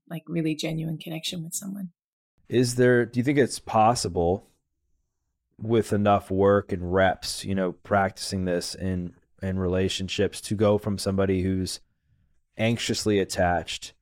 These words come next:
Speaker 2: to somebody who's then becomes securely attached, where they're not having to worry about, you know, some of these flaws we've been talking about?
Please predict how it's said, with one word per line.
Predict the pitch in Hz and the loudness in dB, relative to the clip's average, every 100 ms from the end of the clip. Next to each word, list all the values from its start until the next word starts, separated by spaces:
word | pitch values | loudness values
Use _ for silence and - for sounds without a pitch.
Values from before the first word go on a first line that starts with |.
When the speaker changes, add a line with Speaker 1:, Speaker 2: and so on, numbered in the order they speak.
| _ _ _ _ _ _ _ - | _ _ _ _ _ _ _ -12
Speaker 2:
to | - 104 | -4 -2
somebody | 98 117 101 98 95 | 0 0 2 2 2
who's | 95 90 | -2 -2
then | 101 92 90 | -2 0 -2
becomes | 85 90 95 92 | -6 -6 -6 -6
securely | - 107 - 120 127 110 95 | -6 -6 -2 4 6 6 2
attached, | 87 95 90 85 - | 0 2 2 0 -4
where | 104 | -4
they're | 95 | -2
not | 98 92 | 0 0
having | 92 90 | 0 -2
to | 85 | -4
worry | 85 90 87 | 0 0 0
about, | 82 85 80 - - | 0 0 -2 -4 -10
you | 90 | -8
know, | 82 76 - | -8 -10 -12
some | - 98 90 | -6 -4 -4
of | |
these | 82 80 - | -4 -6 -6
flaws | - 90 87 82 | -2 2 2 0
we've | 85 | -8
been | 82 | -10
talking | 80 82 82 82 | -6 -4 -4 -6
about? | 76 76 78 | -8 -8 -10